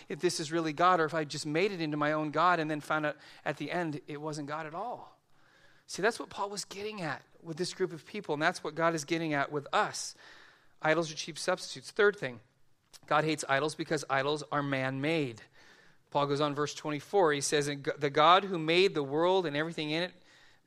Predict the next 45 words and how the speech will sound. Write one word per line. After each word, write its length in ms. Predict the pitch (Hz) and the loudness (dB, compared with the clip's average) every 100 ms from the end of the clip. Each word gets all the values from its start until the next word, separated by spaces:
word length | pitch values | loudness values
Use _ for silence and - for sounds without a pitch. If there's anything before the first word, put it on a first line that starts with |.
| 139 | -4
being 320 | 151 151 143 | 0 0 0
Lord 300 | 143 165 185 | 4 6 6
of 100 | 151 | 4
heaven 320 | - 185 214 | 2 2 2
and 140 | 214 160 | 0 0
earth, 280 | 147 143 | -2 -2
does 240 | 135 143 139 | 2 2 4
not 380 | 147 175 202 160 | 2 4 4 4
live 300 | 170 180 180 | 2 2 0
in 200 | 139 135 | -4 -6
temples 520 | 131 170 170 180 165 | -4 -4 -2 -2 -2
made 440 | 143 147 156 160 143 | -2 -2 0 -2 2
by 340 | 139 143 147 | 4 6 4
man." 640 | 143 139 143 139 120 127 156 | 0 0 0 0 -2 -8 -4
Oh, 220 | 160 143 | -2 -2
this 220 | 139 - | -6 -8
is 80 | 120 | -6
so 180 | - 156 | -4 -4
powerful. 600 | - 139 139 - 117 - - - - - - - | -2 0 0 -4 -14 -16 -20 -20 -20 -20 -20 -2
What 140 | 180 | 2
is 80 | 180 | 2
Paul 220 | - 160 | 4 2
saying? 320 | 139 170 131 120 | 4 0 -2 -6
Remember, 400 | 135 156 180 202 | -4 2 4 4
this 180 | 175 170 | 2 -2
is 100 | 190 | -4
a 60 | 214 | -6
Jew 460 | 165 165 139 160 - _ _ | -2 -2 -2 -6 -12 _ _
who 120 | - | -4
in 80 | 160 | -2
his 280 | 160 170 - | 2 0 2
history 580 | 240 - - 147 135 156 - | 0 0 -4 -6 -6 -6 0
understood 640 | 165 156 - - 160 143 | 0 0 -4 0 2 2
that 140 | 147 143 | -2 -4
the 80 | |
presence 340 | 123 180 180 - | 2 2 2 -2
of 140 | 214 | -4
God 360 | 165 143 135 139 - - - _ _ | 4 6 6 2 -6 -20 -20 _ _
in 160 | 175 202 | -2 0
his 160 | 220 | 0
history 480 | - 156 - 151 143 - - - | 0 -4 -4 -6 -8 -10 -20 -2
dwelt 280 | 151 165 156 | 4 4 2
in 100 | 143 | 0
one 200 | 156 151 | 0 0
place. 520 | 143 120 - - | -2 -4 -8 -14